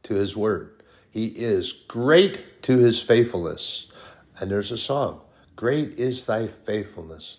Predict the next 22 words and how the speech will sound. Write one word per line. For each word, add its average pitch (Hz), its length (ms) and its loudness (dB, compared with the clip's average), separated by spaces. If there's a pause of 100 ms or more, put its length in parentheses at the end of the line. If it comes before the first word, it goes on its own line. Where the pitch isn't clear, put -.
Lord, 110 600 -2
unto 101 680 -4
me." 87 560 -12 (1120)
He 101 100 -4
is 101 160 -2
faithful 117 480 2
and 120 100 -2
he 120 60 -2
is 117 160 -4
true. 135 240 0
And 90 120 -2
that 92 120 -2
empirical 107 500 -2
evidence 110 360 -2
that 107 80 0
I've 98 100 0
seen 113 480 -4 (760)
often 120 400 4
and 82 180 -4
often 110 460 0
and 104 180 -6
often. 98 440 0